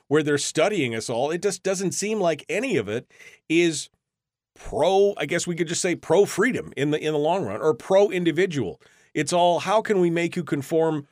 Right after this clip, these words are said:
more to the masses than be an individual, uh, American?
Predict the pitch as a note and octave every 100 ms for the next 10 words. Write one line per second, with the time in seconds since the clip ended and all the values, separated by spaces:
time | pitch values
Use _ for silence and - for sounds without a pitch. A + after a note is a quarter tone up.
0 | _ - C3+ D#3+ F#3+ F3+ E3 C#3 C3+ F#3+
1 | G#3 - A2 A2 - _ _ - B2 D3+
2 | D3 C#3 C3 _ _ _ B2+ E3 E3+ D#3
3 | D3 C3+ C#3+ B2 B2 A2+ A2 A2+ A#2+ B2
4 | B2 A#2+ A2 G2 D2+